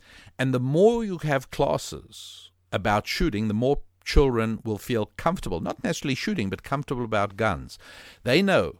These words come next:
that if you have courses on gun ed, you are producing future members of the National Rifle Association. You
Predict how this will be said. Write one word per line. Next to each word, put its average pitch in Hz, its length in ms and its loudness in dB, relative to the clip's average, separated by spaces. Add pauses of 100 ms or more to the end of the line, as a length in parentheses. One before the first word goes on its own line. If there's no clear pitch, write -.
(140)
that 113 180 2
if 104 100 -4
you 151 160 -2
have 139 320 -2
courses 165 540 0
on 95 300 -6
gun 123 340 4
ed, 131 380 0 (320)
you 135 400 -4
are 113 100 0
producing 120 800 0
future - 560 -2
members 113 640 0
of 98 160 0
the 101 80 -2
National 107 480 0
Rifle 95 320 0
Association. 80 800 -8 (460)
You 170 400 0